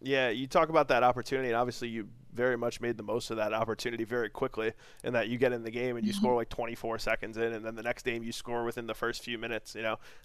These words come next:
Speaker 1: Obviously, when you look back at that game against Australia last year, and you look back at the debut, and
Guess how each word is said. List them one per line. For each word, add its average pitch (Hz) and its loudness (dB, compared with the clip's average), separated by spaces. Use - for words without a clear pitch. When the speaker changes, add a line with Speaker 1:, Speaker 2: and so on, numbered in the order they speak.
Speaker 1:
Obviously, 123 2
when 139 0
you 143 2
look 170 4
back 135 6
at 120 6
that 127 6
game 143 6
against 139 2
Australia 127 4
last 110 2
year, 98 0
and 107 -6
you 117 -2
look 139 2
back 135 6
at 123 -4
the 123 0
debut, 127 2
and 123 -4